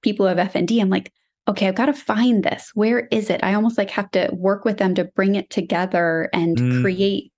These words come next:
Speaker 1: some sort of cohesion from the, the various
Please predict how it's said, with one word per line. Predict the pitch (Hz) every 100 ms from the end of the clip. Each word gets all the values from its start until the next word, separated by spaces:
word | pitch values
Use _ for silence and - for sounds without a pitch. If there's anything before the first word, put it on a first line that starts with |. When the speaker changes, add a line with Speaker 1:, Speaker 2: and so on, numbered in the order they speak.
| _ _ -
Speaker 1:
some | - 185 190
sort | 190 175
of | 170 165 -
cohesion | 180 175 226 240 180 175
from | - 180 180
the, | 165 170 -
the | 175
various | 180 180 185 180 180 -